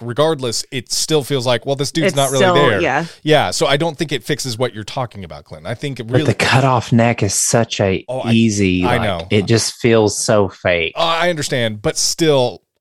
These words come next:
Speaker 1: the back of someone's head's gonna feel that same way to me, too. I'm like, "That's a wig. That's not really someone's
Speaker 3: But
Speaker 1: there." The,
Speaker 3: yeah,
Speaker 1: but
Speaker 3: fair, but
Speaker 1: where
Speaker 3: at least they could have done that.
Speaker 1: I know,
Speaker 3: Yes.
Speaker 1: but it's still, I think the complaint is
Speaker 2: In,
Speaker 1: still
Speaker 2: in
Speaker 1: Henry Ca-
Speaker 2: Peacemaker.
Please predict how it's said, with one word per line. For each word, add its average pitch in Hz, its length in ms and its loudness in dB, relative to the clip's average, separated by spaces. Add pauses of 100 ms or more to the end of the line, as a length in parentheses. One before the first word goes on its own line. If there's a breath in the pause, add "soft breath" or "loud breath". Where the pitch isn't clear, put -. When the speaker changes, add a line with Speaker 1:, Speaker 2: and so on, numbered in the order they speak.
(100)
Speaker 1:
the 139 120 -10
back 160 180 0
of 143 80 -6
someone's 135 240 -4
head's 135 160 -2
gonna 101 160 -6
feel 107 160 -6
that 92 160 -4
same 101 140 -8
way 90 140 -8
to - 140 -14
me, 107 140 -6
too. 101 320 -12
I'm 104 100 -10
like, 113 140 -8
"That's 160 160 -6
a 139 60 -4
wig. 117 300 -4
That's 98 220 -8
not 117 160 -6
really 117 160 -4
someone's 120 300 0
Speaker 3:
But - 60 -16
Speaker 1:
there." 110 240 -4
The, 165 340 -2
Speaker 3:
yeah, 156 240 6
Speaker 1:
but 143 60 -6
Speaker 3:
fair, 120 420 6
but 104 80 -2
Speaker 1:
where 202 160 6
Speaker 3:
at - 100 4
least 139 260 2
they 127 100 4
could 110 160 0
have 95 100 0
done 80 300 -10
that. 78 300 -14
Speaker 1:
I 156 140 2
know, 131 200 0
Speaker 3:
Yes. 95 80 -10
Speaker 1:
but 110 240 0 (320)
it's 165 160 -2
still, 175 340 2
I 151 140 4
think 147 180 -6
the 117 80 -8
complaint 131 400 -4
is 262 80 4
Speaker 2:
In, 277 60 4
Speaker 1:
still 143 180 4
Speaker 2:
in - 20 6 (100)
Speaker 1:
Henry - 40 4
Ca- - 60 -6
Speaker 2:
Peacemaker. 190 800 0